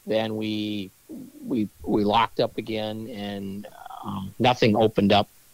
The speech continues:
like, uh, in last night's storm. So with the cold weather coming now and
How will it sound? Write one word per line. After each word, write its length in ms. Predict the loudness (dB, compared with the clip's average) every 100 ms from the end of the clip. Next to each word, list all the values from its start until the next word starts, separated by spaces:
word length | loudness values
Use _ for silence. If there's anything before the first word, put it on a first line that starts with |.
| -6
like, 280 | -2 -2 -2
uh, 120 | -4 -4
in 160 | -4 -2
last 300 | 0 -2 -4
night's 220 | -6 -8
storm. 420 | -6 -4 -2 -6 _ -20 -20 -20 _ _ -20 _ _
So 500 | 2 6 8 6 2 _ _ -10
with 180 | -6 -6
the 80 | -6
cold 260 | 0 0
weather 240 | 2 2 2
coming 320 | 0 -4 -2
now 440 | 2 2 2 0 -4
and 280 | -10 -10 -14